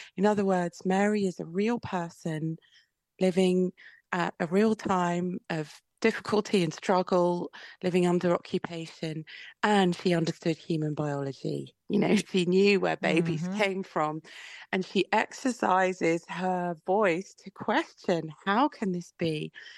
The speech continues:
Speaker 1: You know, and she's, she's troubled. She knew what it would mean with all of those,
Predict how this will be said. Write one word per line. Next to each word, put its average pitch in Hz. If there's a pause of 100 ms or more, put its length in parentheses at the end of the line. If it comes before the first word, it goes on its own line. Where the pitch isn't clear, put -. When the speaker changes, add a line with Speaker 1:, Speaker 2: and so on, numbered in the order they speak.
(160)
Speaker 1:
You 190
know, -
and 226
she's, 226
she's 220
troubled. -
She 185
knew 208
what 233
it 233
would 202
mean 165 (460)
with 175
all 226
of 226
those, 208